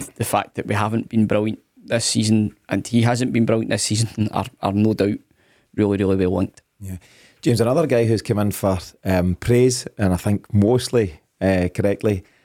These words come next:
Speaker 2: is Dyson Maeda. He is the best rotten football player I've ever seen.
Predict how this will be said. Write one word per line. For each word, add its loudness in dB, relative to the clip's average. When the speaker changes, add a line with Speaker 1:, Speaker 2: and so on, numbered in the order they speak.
Speaker 2:
is 0
Dyson 0
Maeda. 2
He 4
is 2
the 2
best 0
rotten 2
football 0
player 0
I've 0
ever 0
seen. 0